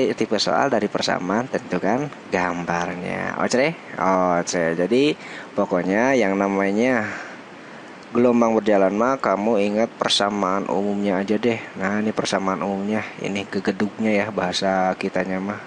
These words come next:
atau rajanya persamaan W C. Nah, ini dari sini ntar baru kamu tinggal cocok-cocokin sama data yang ada. Nah, oke, ini kayak gini. Artinya omega itu dua pi per T,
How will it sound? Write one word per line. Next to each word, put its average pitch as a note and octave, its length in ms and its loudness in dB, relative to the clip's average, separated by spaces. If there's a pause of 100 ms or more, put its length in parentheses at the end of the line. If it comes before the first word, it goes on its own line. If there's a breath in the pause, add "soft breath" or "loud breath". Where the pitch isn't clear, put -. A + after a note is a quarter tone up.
atau F#2 300 -2
rajanya F#2 540 -2
persamaan F#2 680 -2
W F#2 320 -2
C. - 280 -2 (1200 loud breath)
Nah, F#2+ 160 -2
ini C3 400 2
dari G2 240 2
sini G2+ 320 2
ntar A#2 160 2
baru A2 320 4
kamu G#2 320 2
tinggal F#2+ 320 0
cocok-cocokin G#2+ 880 -2
sama F#2 320 -2
data F#2 320 0
yang F#2+ 240 0 (160)
ada. - 640 -4 (320)
Nah, F2+ 340 0
oke, F2+ 320 -8
ini G2 80 -8
kayak - 240 -4
gini. F3+ 320 -6
Artinya - 400 -2
omega F#2 300 -2
itu A2+ 260 0
dua G#2 240 2
pi G2 160 -4
per G2 220 -2
T, B2 320 2